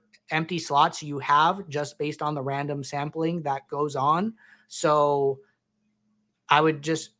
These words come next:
like, remember that. And if you're just very particular about the players that you want in a lineup,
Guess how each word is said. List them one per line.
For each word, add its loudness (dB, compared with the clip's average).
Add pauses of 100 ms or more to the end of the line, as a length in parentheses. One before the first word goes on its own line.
(200)
like, 0
remember 0
that. 4 (480)
And 2 (100)
if 0 (160)
you're 2
just -4
very 2
particular 2
about 0
the -4
players 0
that -2
you -4
want 4
in -2
a 0
lineup, 2